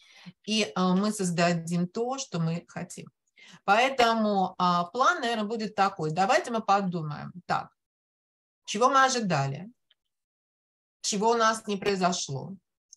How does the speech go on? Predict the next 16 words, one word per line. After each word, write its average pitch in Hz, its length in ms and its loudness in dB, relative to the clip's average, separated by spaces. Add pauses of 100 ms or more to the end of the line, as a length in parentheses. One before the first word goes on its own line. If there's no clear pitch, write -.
(300)
На 208 200 2
что - 240 0
не 294 160 0
хватило 208 480 4
энергии? 160 800 -2
Потому 185 400 -2
что - 180 -4
вот, 180 320 -4
ам, 160 800 -2
мне 180 260 0
конкретно 180 800 0 (520)
пришел 185 560 2
запрос 202 480 0
такого 175 400 -2
плана, 165 440 0
что, 160 840 -4